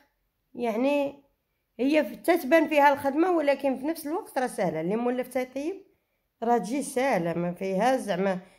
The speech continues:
شي تماره ولا حاجه، يعني، سهله.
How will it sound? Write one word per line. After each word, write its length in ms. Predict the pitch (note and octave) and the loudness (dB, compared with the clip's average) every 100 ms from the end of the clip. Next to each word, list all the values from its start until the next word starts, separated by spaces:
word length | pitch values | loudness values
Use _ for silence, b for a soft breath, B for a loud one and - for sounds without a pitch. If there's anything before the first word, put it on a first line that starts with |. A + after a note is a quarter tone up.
| B | B
شي 220 | - A3+ A3 | -12 -8 0
تماره 500 | A3 G#3 G#3 G3 F#3+ | 2 4 2 2 0
ولا 240 | F#3 F3+ | 0 -4
حاجه، 460 | F3 F3 E3 D#3 - _ _ _ _ _ _ - | -6 -8 -8 -14 -20 _ _ _ _ _ _ -10
يعني، 120 | - | -10
سهله. 460 | - A3 G#3+ D#3+ | -8 -8 -8 -8